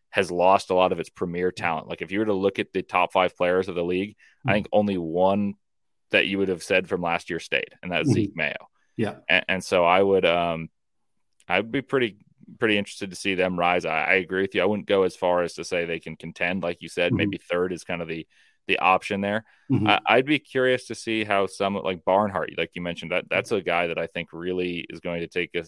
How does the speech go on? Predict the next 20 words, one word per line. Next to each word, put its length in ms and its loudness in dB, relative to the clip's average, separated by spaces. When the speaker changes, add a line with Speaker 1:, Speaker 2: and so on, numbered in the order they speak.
Speaker 1:
a 60 -10
step 260 -4
up 160 -4
as 120 -16
well. 280 -4
So 280 -6
I'm, 220 0
I'm 140 0
curious 460 2
to 80 2
watch 280 6
this. 160 -2
I 100 4
also 280 6
am 80 0
very 220 2
curious 280 -2
what 160 -2
the, 180 0
um, 340 -4